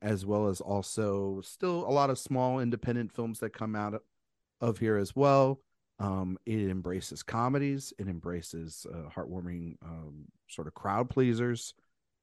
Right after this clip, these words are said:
and, uh, and, and horror films and, and everything in between. And literally, when you talk about everything in between, you <laughs> then mention Everything Everywhere All at Once,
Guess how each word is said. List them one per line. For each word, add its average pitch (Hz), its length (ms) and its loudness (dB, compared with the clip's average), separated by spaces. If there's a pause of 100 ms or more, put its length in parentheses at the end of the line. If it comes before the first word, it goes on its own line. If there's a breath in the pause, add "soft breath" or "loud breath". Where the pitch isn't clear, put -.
(140)
and, 98 560 -2
uh, 90 260 -4
and, 92 320 -6
and 85 140 -10
horror 120 320 6
films 110 640 2
and, 82 200 -6
and 95 200 -6
everything 107 320 -2
in 98 80 -2
between. 120 560 -2 (480)
And 95 160 0
literally, 104 520 2 (200)
when 113 180 4
you 98 140 0
talk 107 240 -2
about 98 180 2
everything 98 320 0
in 95 80 -2
between, 165 480 0
you 98 120 0
<laughs> - 0 -
then 104 160 -2
mention 104 440 -2
Everything 92 380 -4
Everywhere 92 320 -2
All 85 120 -4
at - 80 -8
Once, 175 460 -2